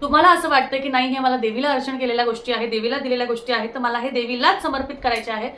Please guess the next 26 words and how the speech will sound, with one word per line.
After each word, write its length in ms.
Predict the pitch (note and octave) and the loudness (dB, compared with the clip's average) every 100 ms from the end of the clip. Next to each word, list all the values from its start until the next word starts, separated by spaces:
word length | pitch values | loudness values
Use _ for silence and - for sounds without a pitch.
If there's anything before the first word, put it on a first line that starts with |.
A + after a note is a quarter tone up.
| - - - | -16 -20 -10
तर 60 | B3 | -6
तुम्ही 320 | C4 B3+ C#4+ | -4 -4 -4
कोणत्याही 460 | - A#3 A3 A#3+ C4+ | -2 -2 2 2 2
मंदिरात 480 | C#4 A3+ G#3+ A#3 C4 A3+ | -2 -2 -2 2 2 0
जाऊन 240 | G#3+ G#3+ | -4 -4
त्या 100 | A3+ | -6
देवीला 380 | G#3+ G3+ G3+ A#3 - - - | -6 -6 -4 -6 -8 -18 -16
समर्पित 380 | G#3+ G3+ G3 C#4+ - | -10 -8 -8 -12 -6
करून 220 | A3 G#3+ | -6 -4
येऊ 180 | G3+ G#3+ | -6 -6
शकता. 340 | A3+ - A3+ D#4 | -10 -10 -10 -10
तिथे 180 | A3 G#3 | -12 -10
जाऊन 240 | G3+ G#3+ D4 - - - C4 | -6 -6 -8 -14 -20 -6 -2
ते 280 | D4+ - - - - | -2 -4 -14 -20 -4
ठेवून 220 | C4 C4+ | 0 2
येऊ 200 | C4+ G#3 | 0 -2
शकता, 300 | G3+ - - - - - - | -4 -8 -10 -14 -16 -20 -10
काही 160 | G#3+ A#3+ | -4 -2
हरकत 320 | G3+ G#3+ G#3 | -4 -6 -10
नाही. 200 | F3 - | -10 -6
ते 80 | C#4+ | -4
ठेवून 220 | C#4+ C#4 | 0 0
येताना 360 | C4+ C4 B3+ | 0 0 0
तुम्हाला 280 | B3+ B3 A#3 | 0 -2 -4
एखादं 220 | A3 A3 | -4 -6
फळ, 340 | A3+ B3 A3 | -6 -2 0